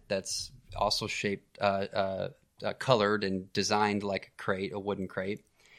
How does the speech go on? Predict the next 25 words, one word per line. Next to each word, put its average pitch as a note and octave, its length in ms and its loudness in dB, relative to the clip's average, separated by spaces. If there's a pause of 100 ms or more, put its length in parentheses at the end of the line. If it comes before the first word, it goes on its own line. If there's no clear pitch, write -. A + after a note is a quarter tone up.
(160)
And G#2+ 100 4
you A#2 140 8
open B2 220 8
that A#2+ 140 10
up, C3+ 220 8
and A#2+ 80 4
there's A2+ 140 4
gonna A2 180 2
be G#2 160 2
anywhere A2 360 4
between G#2+ 480 0
one G#2+ 280 4
to G2+ 60 -4
two A2 260 0
bottles. G#2 720 4
Uh, G2 380 2 (420)
we've A#2 320 0 (460)
put C#3+ 160 6
in C3+ 140 8
the B2+ 80 2
two C#3 180 2
bottles A2+ 380 10
every G#2 220 2
single G2+ 300 0
shipment, - 540 -2